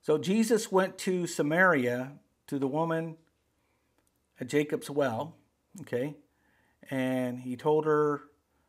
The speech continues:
that she said, "We come here to worship because our father Jacob, uh,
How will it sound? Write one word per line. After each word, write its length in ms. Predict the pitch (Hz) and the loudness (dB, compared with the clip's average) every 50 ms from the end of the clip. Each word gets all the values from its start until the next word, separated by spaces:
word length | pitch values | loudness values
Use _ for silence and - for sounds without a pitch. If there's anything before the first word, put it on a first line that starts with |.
| _ _ _ - 135 | _ _ _ -20 -8
that 320 | 127 135 135 135 135 - _ _ _ _ _ _ _ _ _ _ _ _ _ | -4 -2 -2 -2 -4 -8 _ _ _ _ _ _ _ _ _ _ _ _ _
she 240 | - - - 143 165 | -16 -8 -6 -6 -6
said, 320 | 160 - 170 156 151 147 139 | 0 2 4 4 4 2 0
"We 160 | 143 160 160 | -2 -4 -4
come 260 | 160 - 170 160 156 | -2 -2 0 0 -2
here 540 | 123 - - 180 170 170 160 135 127 123 123 - | -6 -8 -6 -4 -2 0 0 0 0 -2 -4 -6
to 100 | - 139 | -6 -6
worship 580 | 131 131 139 143 147 - - 107 - - - - _ _ _ _ _ _ _ _ _ _ _ _ _ _ _ _ _ _ _ - - _ _ _ _ _ _ | -2 0 0 0 0 -2 -4 -10 -12 -12 -18 -20 _ _ _ _ _ _ _ _ _ _ _ _ _ _ _ _ _ _ _ -20 -20 _ _ _ _ _ _
because 560 | - 127 123 - 143 139 135 131 123 - - - - - | -10 -8 -2 2 4 4 4 4 2 -2 -8 -14 -10 -6
our 180 | 123 123 123 | -4 -4 -4
father 440 | 117 - 147 147 147 143 139 139 131 | -2 -4 -4 -4 -2 -4 -4 -6 -6
Jacob, 600 | 120 - 147 143 147 143 143 - 113 101 113 - - _ _ _ _ _ _ _ _ _ _ - | -6 -6 -4 -4 -4 -4 -6 -8 -8 -8 -10 -16 -20 _ _ _ _ _ _ _ _ _ _ -12
uh, 260 | 123 120 110 110 107 | -10 -10 -10 -10 -12